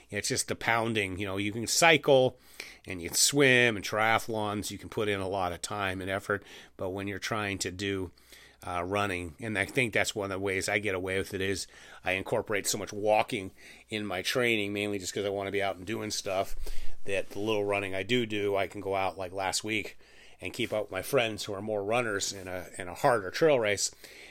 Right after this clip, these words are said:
And then it says Cameron Le-, Levins, who's now the Canadian national record holder in two oh nine twenty-five, um, he does triples some, from time to time, but not nearly as much. And I've looked at it, I've seen, like, um,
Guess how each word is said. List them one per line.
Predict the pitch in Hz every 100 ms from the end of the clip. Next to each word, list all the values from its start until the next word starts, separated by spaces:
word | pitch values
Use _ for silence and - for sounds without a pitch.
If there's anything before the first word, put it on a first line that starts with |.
| -
And | 190
then | 196
it | 180
says | 170 139
Cameron | - 185 151
Le-, | 147 165 139
Levins, | 135 170 139 120 -
who's | 117 113
now | 117
the | 110
Canadian | - 120 117
national | 107 113 - 104
record | 117 113
holder | 107 104
in | 101
two | - 123
oh |
nine | 113 107
twenty-five, | - 104 - 135 120 113 - - - - -
um, | 98 98
he | 117 131
does | 120 101
triples | - 127 110 104 -
some, | 110 98 -
from | - 110
time | 113 107
to | 104
time, | - 104 101 - - - -
but | 104
not | 104 101 101
nearly | 110 104 104
as | 98 98
much. | 110 107 104 - - - -
And | 175
I've | 202 165
looked | 165 156
at | 127 117
it, |
I've | 110 -
seen, | - 123 110
like, | 110 104 -
um, | 107 101 101